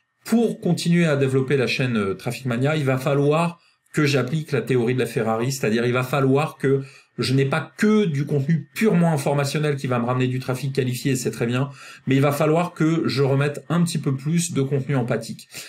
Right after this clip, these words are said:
Et donc, je, euh, je redéfinis un petit peu mon plan de contenu par rapport à ça, et, euh, bah, il y a cinq grands axes de contenu que, euh, je vais développer dans Traffic Mania, en tout cas sur la chaîne YouTube,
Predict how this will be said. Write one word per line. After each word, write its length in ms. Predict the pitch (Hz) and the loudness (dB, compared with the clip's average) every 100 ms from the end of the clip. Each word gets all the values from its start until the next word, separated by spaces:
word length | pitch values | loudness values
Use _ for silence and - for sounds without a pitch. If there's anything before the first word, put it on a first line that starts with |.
| - - | -8 0
Et 60 | 151 | 2
donc, 340 | 240 - 170 | 2 2 0
je, 280 | 123 117 143 | -2 0 2
euh, 580 | 196 220 143 123 123 120 | 4 4 2 2 2 2
je 160 | 113 131 | 2 2
redéfinis 640 | 147 160 175 185 185 180 | 2 2 2 0 0 0
un 60 | |
petit 180 | 135 147 | 0 -2
peu 100 | 135 | -2
mon 140 | 151 127 | 0 0
plan 160 | 135 | -2
de 80 | 117 | -2
contenu 300 | 131 123 175 | -4 -2 -2
par 120 | 131 | 0
rapport 240 | 117 117 110 | 0 0 -2
à 60 | |
ça, 300 | - 165 170 _ - | -2 -4 -4 _ -4
et, 320 | 131 139 147 | 0 2 2
euh, 300 | 113 104 101 | 2 2 0
bah, 120 | 110 123 | 0 0
il 100 | 131 | 2
y 60 | |
a 80 | 131 | 0
cinq 520 | - - 185 175 - | 0 0 0 -2 -4
grands 300 | 113 120 127 | -4 0 0
axes 380 | 131 139 - - - - _ 131 | 0 -2 -4 -8 -14 -20 _ -4
de 100 | 135 | -2
contenu 480 | 147 135 147 175 | 0 0 2 2
que, 120 | 170 139 | 0 0
euh, 380 | 139 135 110 | 0 0 -2
je 160 | 107 107 | -2 -2
vais 260 | 110 131 135 | 0 0 0
développer 400 | 107 110 110 123 | 0 0 0 -2
dans 120 | 107 | -2
Traffic 300 | 120 - 113 | -4 -6 -4
Mania, 400 | 107 113 135 135 - _ - | -2 0 0 -4 -14 _ -8
en 60 | 117 | -4
tout 100 | - | -2
cas 100 | 143 | 0
sur 180 | 143 | 0
la 80 | 127 | 0
chaîne 240 | 110 127 117 | 0 0 2
YouTube, 360 | 113 143 175 | 2 0 -2